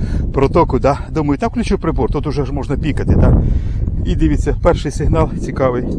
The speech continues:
І єсть, думаю, орляночка, але не орлянка, отака от пуга лиса. Ну, принцип орляночки. Ну, супер, єсть, перша знахідка єсть, так що йдемо далі, друзі. Йдемо далі.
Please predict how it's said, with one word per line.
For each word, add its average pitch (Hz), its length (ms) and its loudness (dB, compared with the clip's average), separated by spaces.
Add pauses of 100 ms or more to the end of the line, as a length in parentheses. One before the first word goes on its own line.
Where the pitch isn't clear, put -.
(640)
І 185 60 0
єсть, 147 420 -6
думаю, 170 280 2
орляночка, 143 500 0
але 175 160 0
не 175 120 0
орлянка, 214 440 0 (480)
отака 165 360 0
от 160 100 0 (180)
пуга 185 280 0 (1000)
лиса. 147 420 -4 (160)
Ну, 233 220 -6 (280)
принцип 175 360 -4
орляночки. 127 580 -6
Ну, 165 260 -8
супер, - 460 -2 (300)
єсть, 135 500 -6
перша 175 280 0
знахідка 175 440 -2
єсть, 139 280 -4
так 160 160 -2
що 185 140 -6
йдемо 170 320 -2
далі, 139 300 2
друзі. 135 420 0 (840)
Йдемо 135 340 0
далі. 127 440 2